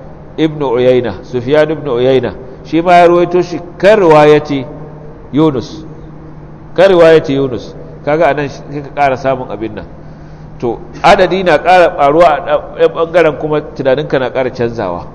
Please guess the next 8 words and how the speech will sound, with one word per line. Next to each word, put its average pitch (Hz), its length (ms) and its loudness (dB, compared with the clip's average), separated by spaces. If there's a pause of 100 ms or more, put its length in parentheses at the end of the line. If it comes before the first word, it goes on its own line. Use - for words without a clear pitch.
(300)
Ta 202 80 0
yaya 208 220 8
za 180 160 4
ka 170 100 -8
iya 160 180 -6 (140)
cimma 180 360 0
wannan 151 440 0
natija? 127 480 -4